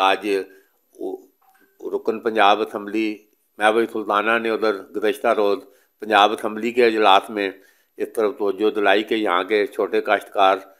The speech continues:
बुरी तौर से पिस चुके हैं और उनके जानवर हलाक होने से उनकी माशी हालत बिल्कुल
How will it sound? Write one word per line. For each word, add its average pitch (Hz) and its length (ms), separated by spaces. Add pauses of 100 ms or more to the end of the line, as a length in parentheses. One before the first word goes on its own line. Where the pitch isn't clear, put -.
(380)
बुरी 117 220
तौर 113 260
से 110 200
पिस 104 160
चुके - 280
हैं 104 120
और 101 180
उनके 98 300
जानवर 92 400 (480)
हलाक 92 320
होने 101 260
से 101 180 (520)
उनकी 98 340 (560)
माशी 98 400
हालत 98 360
बिल्कुल 107 280